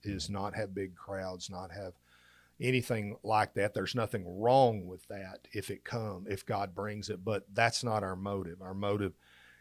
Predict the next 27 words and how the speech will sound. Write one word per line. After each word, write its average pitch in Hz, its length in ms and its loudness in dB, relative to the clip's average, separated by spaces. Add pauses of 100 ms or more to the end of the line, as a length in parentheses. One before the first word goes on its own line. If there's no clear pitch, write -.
(100)
is, 117 380 2 (120)
is 123 320 2
to, 101 320 -2 (160)
to, 104 420 -2
uh, 95 140 -10 (100)
do 120 360 0 (160)
his 120 540 -2 (160)
will. 107 640 -2 (640)
And 123 420 4
then 175 240 6
I 127 120 2
think 160 320 0 (200)
that 123 240 -2
the 117 100 -2
leader 123 400 2
has 110 300 0
to 113 80 -8
be 107 200 -2
intentional 104 840 -4
about 98 320 -4
teaching 104 540 -4
the 87 100 -12
people - 640 -4
and 101 140 -4
has 107 260 -2
to 101 80 -12 (180)
ha-, 123 180 -2